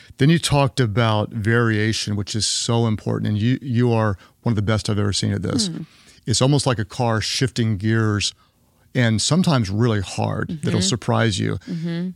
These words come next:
Speaker 1: To have a great talk, you're gonna wanna come in and you're gonna wanna have some excitement. Humor off the top, in my opinion, is a real tool.
Speaker 2: Mm-hmm.
Speaker 1: Why?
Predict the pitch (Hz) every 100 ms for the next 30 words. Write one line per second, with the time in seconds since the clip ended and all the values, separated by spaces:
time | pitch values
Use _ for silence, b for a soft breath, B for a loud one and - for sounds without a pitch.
0 | - - 107 135 143 135 127 - 113 110
1 | - 120 120 113 110 117 110 107 104 107
2 | 107 110 117 110 98 104 95 104 - -
3 | 117 117 127 120 117 b b b b b
4 | b - 117 156 185 160 127 - 110 -
5 | - 123 131 117 110 104 110 107 - 113
6 | 113 113 113 113 98 98 98 107 104 -
7 | 117 101 - - 156 151 143 107 107 107
8 | 117 135 160